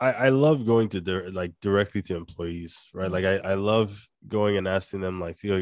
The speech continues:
Speaker 1: listen, I'm interviewing for this role. Like, what, what range do you think I should be asking for?" 'Cause it's, it's still, it's a little harder 'cause there's no rapport,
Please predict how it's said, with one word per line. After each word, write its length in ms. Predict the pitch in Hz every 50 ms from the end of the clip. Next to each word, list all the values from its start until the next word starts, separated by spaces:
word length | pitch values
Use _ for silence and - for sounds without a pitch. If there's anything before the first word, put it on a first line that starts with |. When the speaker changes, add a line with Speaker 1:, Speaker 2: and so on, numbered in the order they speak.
| 87 - 92
Speaker 1:
listen, 260 | 98 90 - - 92
I'm 140 | 90 92 92
interviewing 400 | 92 92 - 101 95 101 104 101
for 140 | - - 92
this 240 | 90 90 - - -
role. 320 | 95 90 90 90 87 - _ _ _ _ _ _ -
Like, 240 | 90 87 82 - - _
what, 300 | _ 104 107 107 98 -
what 220 | - 107 110 107 95 - _ _ _ _ _
range 360 | - 101 98 95 95 92 87
do 80 | - 92
you 40 | 90
think 180 | - 98 90 90
I 80 | 85
should 160 | 82 - 90 90
be 100 | 87 87
asking 280 | 87 87 - - 92 85
for?" 120 | 92 92
'Cause 320 | - - 107 101 - - - _ _ _ _
it's, 240 | - 107 98 - - -
it's 160 | 110 104 -
still, 560 | - - - - - 143 143 147 147 143 131 - _ _ _ _ _ _ _ _ -
it's 100 | 120 120
a 60 | 127
little 200 | 127 151 165 165
harder 280 | 131 123 123 120 120 123
'cause 160 | 110 - 104 95
there's 180 | 98 95 90 90
no 120 | 110 110
rapport, 680 | 107 92 85 - - - 95 95 104 120 139 135 -